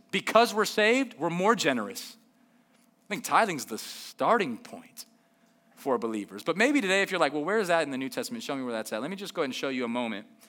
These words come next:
in Matthew chapter twenty-three, where Jesus, he's rebuking the Pharisees and the scribes. And he's saying, "Man, you guys are hypocritical."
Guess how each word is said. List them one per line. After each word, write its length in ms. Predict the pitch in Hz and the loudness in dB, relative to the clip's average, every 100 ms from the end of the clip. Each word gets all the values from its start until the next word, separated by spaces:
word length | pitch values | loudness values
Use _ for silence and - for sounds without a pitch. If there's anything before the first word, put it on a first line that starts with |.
| _ _ | _ _
in 120 | 123 127 | -4 2
Matthew 280 | 151 160 | 4 2
chapter 280 | 143 151 135 | 0 0 0
twenty-three, 680 | - 151 123 170 185 131 147 - - _ _ _ - | -4 -2 -2 0 2 0 -2 -14 -20 _ _ _ -2
where 140 | 156 | -2
Jesus, 560 | 127 202 240 233 196 - | 0 2 2 4 0 -2
he's 180 | 160 | -6
rebuking 760 | 143 156 127 156 208 240 233 226 | -2 -2 -2 -2 0 2 0 4
the 200 | 175 139 - - - | 4 2 -2 -18 -12
Pharisees 840 | - 208 220 175 - 127 123 - | 2 6 8 6 2 0 0 -4
and 140 | 143 | -6
the 60 | 131 | -6
scribes. 680 | - 196 175 113 92 - - _ _ _ _ _ - | 2 6 8 6 0 -10 -14 _ _ _ _ _ 2
And 160 | 165 165 | 2 2
he's 140 | 190 | -2
saying, 220 | 202 175 | 0 0
"Man, 120 | 196 | 2
you 80 | 220 | 2
guys 240 | 285 254 147 | 4 2 2
are 40 | |
hypocritical." 720 | 147 202 190 196 175 - 92 | -2 -2 -2 0 0 -2 -8